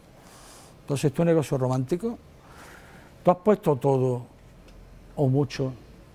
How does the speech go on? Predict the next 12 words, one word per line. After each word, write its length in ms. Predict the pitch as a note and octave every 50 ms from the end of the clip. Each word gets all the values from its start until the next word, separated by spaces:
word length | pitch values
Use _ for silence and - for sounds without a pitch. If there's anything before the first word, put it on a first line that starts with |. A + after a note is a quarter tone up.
| - - - - -
en 100 | C3+ B2
tu 120 | - C3+
negocio? 420 | B2 A#2+ C3 D3+ D3 - G3+ A3 - - - - - - - - - - - - - - - - - - - - - - - - - - - - - - - - - - - - - - - - - - - - - - - - - - - - - - - - - - - - -
¿Esfuerzo? 480 | A#2+ - - D3 D3+ D3 - F#3 G3 A3 - - - - - - - - - - - - - - - - - - - - - - - - - - - - - - - - - - - - - - - C3+
¿No 200 | C3+ B2+ D3 D3+
te 100 | E3+ F3
importa 600 | E3+ D#3 B2 - - E3+ E3 D3 B2 - D#3 D3
nada 380 | D#3 D#3+ D#3+ D3+ D3+ D3 C3+
ser 260 | - - D3 C#3+ D3
Microsoft 640 | D3 C#3 D3 B2+ C3 C#3 C3+ B2 - F3+ G3+ - - - D#3
o 160 | D3 C3+ B2+
Coca-Cola? 640 | B2+ - C#3 B2 B2 B2+ A2+ C3+ D#3 F3+ G#3 A3+